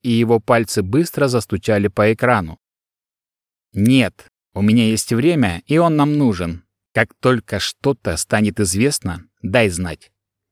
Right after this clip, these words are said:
«Будет сделано». Для Азок дом Одал был не столь интересен,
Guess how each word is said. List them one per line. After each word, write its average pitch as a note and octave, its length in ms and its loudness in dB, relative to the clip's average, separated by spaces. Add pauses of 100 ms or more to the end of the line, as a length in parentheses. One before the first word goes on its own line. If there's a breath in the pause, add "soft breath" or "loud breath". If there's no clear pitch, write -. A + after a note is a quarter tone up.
(220)
«Будет F#3 360 0
сделано». A#2 560 -2 (1400)
Для B2+ 440 4
Азок F3 580 0
дом C3+ 480 2
Одал D3 440 4
был C#3 240 2
не C#3+ 120 2
столь D#3+ 360 0
интересен, C#3 840 0